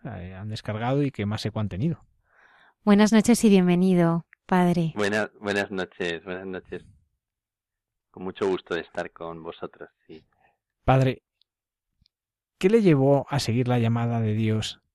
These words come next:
Speaker 1: a ser carmelita descalzo?
Speaker 3: Eh, bueno, pues, eh, yo creo que, mm,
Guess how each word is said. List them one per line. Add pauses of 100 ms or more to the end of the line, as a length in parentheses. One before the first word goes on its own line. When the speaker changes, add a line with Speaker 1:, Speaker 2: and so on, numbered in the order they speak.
(120)
Speaker 1:
a
ser
carmelita
descalzo? (2500)
Speaker 3:
Eh,
bueno, (140)
pues, (840)
eh,
yo
creo
que,
mm,